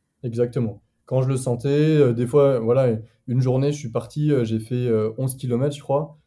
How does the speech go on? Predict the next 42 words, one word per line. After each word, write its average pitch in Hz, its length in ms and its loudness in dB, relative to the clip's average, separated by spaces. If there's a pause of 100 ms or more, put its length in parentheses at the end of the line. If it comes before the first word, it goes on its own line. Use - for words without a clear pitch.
(140)
Et 113 80 -6
puis, 117 140 -8
j'ai 123 80 0
rencontré 113 340 0
des 120 120 0
gens 117 140 0
géniaux 117 380 2
et 139 40 2
je 113 60 -2
me 107 80 -2
suis - 120 -14
dit, « 123 100 -8
Bon, 117 100 -6
bah, 104 120 -6
voilà, 117 240 0
pourquoi 120 280 -8
continuer 113 440 -2
alors 117 260 -2
que 120 60 -4
là, 123 120 2
on 120 120 2
pourrait, 117 460 -4 (160)
<laughs> - 180 -20
on 127 100 -2
pourrait 139 220 0
passer 123 280 -4
une 127 180 2
super 120 320 0
journée ? » 113 320 2
On 131 80 2
a 113 80 0
passé 117 220 0
une 113 80 0
super 110 340 -2
journée, 107 280 -2
je 127 40 -6
suis 127 100 -8
reparti 107 380 -6
le 107 60 -6
lendemain 117 500 -4
et, 107 140 -6
euh, 104 60 -12